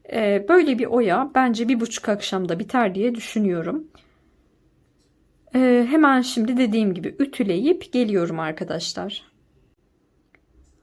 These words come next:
Oyamızın ütülenmişi bu şekilde. Bence çok güzel, çok da hızlı ilerleyen bir model oldu. Yapmak isteyen herkese kolay gelsin. Ben çok beğendim. Umarım siz de beğenmişsinizdir. Başka bir videoda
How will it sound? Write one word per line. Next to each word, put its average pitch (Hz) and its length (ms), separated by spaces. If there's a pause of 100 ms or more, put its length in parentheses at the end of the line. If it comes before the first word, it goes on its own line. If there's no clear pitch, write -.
(240)
Oyamızın 277 640
ütülenmişi 247 760
bu 254 60
şekilde. 226 600
Bence 226 320
çok 247 260
güzel, 202 420
çok - 320
da 226 80
hızlı 233 440
ilerleyen 202 640
bir 202 80
model 165 340
oldu. 160 440 (560)
Yapmak 320 380
isteyen 247 400
herkese 277 720
kolay 233 340
gelsin. 185 580 (320)
Ben 311 180
çok 311 260
beğendim. 208 540
Umarım 220 340
siz 202 320
de 339 320
beğenmişsinizdir. 202 1000 (440)
Başka 226 360
bir 240 100
videoda 180 480